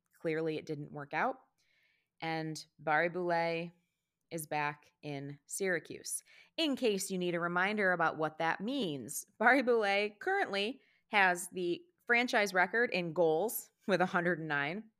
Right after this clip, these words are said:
assists with a hundred and seventy-four, and points with two hundred eighty-three. This is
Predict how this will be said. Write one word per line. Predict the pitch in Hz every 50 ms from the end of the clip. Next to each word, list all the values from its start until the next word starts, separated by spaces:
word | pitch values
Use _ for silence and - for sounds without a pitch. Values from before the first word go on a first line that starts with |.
| _ _ _ _ _ _ _ _
assists | 190 190 185 - - 359 320 202 - 359 - - - -
with | 185 175
a | 170 165
hundred | - 185 185 180 175 170
and | 165
seventy-four, | - 170 160 156 147 139 - _ 285 233 170 151 151 196 226 226 _ _ _ _ _ _ _ _ _ _ _ _ _ _ _ _ _ _ _ _ _ _
and | 370 415 392 349 -
points | 226 180 143 - - - - - - - -
with | 185 185 190
two | - 381 359 330
hundred | 320 294 277 277 262 -
eighty-three. | 202 208 190 185 185 - - 180 156 80 67 - - _ _ _ _ _ _ _ _ _ _ _ _ _ _ _ _ _ _ _ _ _ -
This | 185 196 240 262 254 - -
is | - 214 214 208 190